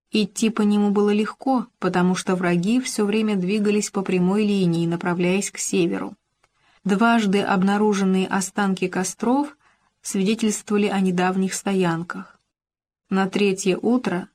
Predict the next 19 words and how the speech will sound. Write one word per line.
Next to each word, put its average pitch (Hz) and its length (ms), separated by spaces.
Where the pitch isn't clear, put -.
молодая 185 560
женщина, 202 540
шедшая 185 500
впереди 190 420
отряда, 190 560
обернулась 240 580
к - 80
остальным 208 600
с 208 60
громким 190 500
восклицанием. 202 1000
Подбежав 180 680
к - 100
ней, 185 300
он 240 340
увидел 196 480
на 185 200
рыхлой 196 360
земле 175 520